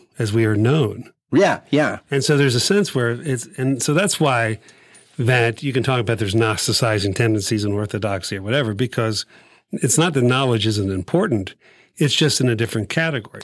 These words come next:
Speaker 2: Right, right. And I think that that's right. It's, it's knowledge of these things done on your behalf. I mean, the, there's a sense in which the,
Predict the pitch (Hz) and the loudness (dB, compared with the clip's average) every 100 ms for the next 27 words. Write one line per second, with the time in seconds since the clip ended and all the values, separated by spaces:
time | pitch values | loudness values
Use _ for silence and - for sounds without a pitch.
0 | - 202 220 160 165 170 190 302 320 220 | -2 2 4 4 4 4 4 2 2 4
1 | 180 160 165 143 139 - - 147 - 156 | 2 2 0 0 -2 -4 -4 -4 0 0
2 | 156 151 127 123 113 - 120 - 135 120 | 2 2 2 0 -2 -2 -2 0 0 0
3 | 110 - 120 110 107 101 92 - _ _ | 0 0 0 2 0 0 -4 -10 _ _
4 | 127 131 135 123 104 101 90 107 135 95 | -2 2 4 4 2 -2 -2 -2 -2 -2
5 | - - - - 113 107 - 120 113 - | -4 -10 -18 -4 -2 0 -2 -4 -6 -6
6 | - - 127 113 107 101 - - _ _ | -6 -2 0 0 -2 -2 -6 -10 _ _
7 | - 127 | -4 -4